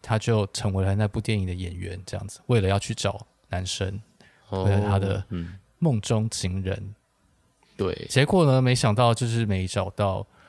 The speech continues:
Speaker 1: 然后整部电影就是她在描述她寻找这个男生的过程，那当中又穿插她拍的电影里面的角色，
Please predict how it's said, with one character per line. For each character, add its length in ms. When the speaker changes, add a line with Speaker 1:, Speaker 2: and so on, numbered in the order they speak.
Speaker 1:
然 160
后 440
整 180
部 140
电 180
影 120
就 100
是 400
她 160
在 100
描 220
述 240
她 180
寻 340
找 320
这 120
个 80
男 160
生 220
的 40
过 260
程， 320
那 140
当 160
中 80
又 160
穿 280
插 480
她 220
拍 280
的 120
电 240
影 260
里 120
面 160
的 80
角 300
色， 280